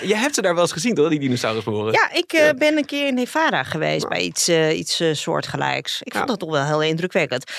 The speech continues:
Speaker 2: Maar ja, wat je dan zult zien, ze bouwen het waarschijnlijk, eh, gewoon terug. En dan, eh, het is vast
Speaker 1: Ja.
Speaker 2: nauwkeurig in kaart gebracht. Net zoals met de grotten van Lascaux. Die zijn ook nagebouwd voor de toeristen.
Speaker 1: Ja, ja.
Speaker 2: Dus, eh,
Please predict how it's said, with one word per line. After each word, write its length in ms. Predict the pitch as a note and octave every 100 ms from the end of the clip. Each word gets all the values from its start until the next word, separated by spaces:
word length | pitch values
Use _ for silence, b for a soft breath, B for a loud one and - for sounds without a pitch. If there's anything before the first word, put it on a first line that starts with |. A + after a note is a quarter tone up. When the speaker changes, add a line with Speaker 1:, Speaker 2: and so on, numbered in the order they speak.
| B
Speaker 2:
Maar 120 | G3 G3
ja, 80 |
wat 180 | F#3 G3+
je 60 | A3+
dan 180 | G#3 G3+
zult 200 | G3+ -
zien, 440 | B3 A#3+ D4 E4+ _ _
ze 200 | - F3
bouwen 240 | E3 D3+
het 100 | D3+
waarschijnlijk, 640 | E3+ - D3 C#3+ C#3 C#3 -
eh, 360 | C#3 C3+ C#3 C#3 -
gewoon 180 | - A#2
terug. 440 | A#2 - G#2 - -
En 200 | C#3 C3+
dan, 340 | B2+ B2+ B2
eh, 180 | B2 B2
het 260 | A#2+ - F3+
is 100 | -
vast 200 | A3+ A3
Speaker 1:
Ja. 120 | G3+
Speaker 2:
nauwkeurig 600 | G#3+ G3 B3+ C4 A3+ G3+
in 100 | F3+
kaart 280 | G#3+ B3 C4+
gebracht. 540 | A#3 B3 C#4+ - B B B B
Net 180 | C#4+ -
zoals 180 | F#4 E4
met 100 | -
de 60 |
grotten 260 | D4+ C#4+ G#3+
van 120 | G#3
Lascaux. 640 | F#3 - - D#4+ C#4 D#3+ - b b
Die 120 | A#3
zijn 180 | F#3+ E3+
ook 100 | B3+
nagebouwd 640 | C#4 C#4 C#4 B3 G#3+ G3
voor 100 | A3
de 120 | F#3+
toeristen. 480 | G#3+ F#3 E3 - D#3+
Speaker 1:
Ja, 260 | F3+ F#2 _ _
ja. 200 | D#3 D#3
Speaker 2:
Dus, 320 | A3 G3 -
eh, 560 | G3 F3+ E3+ E3 D#3+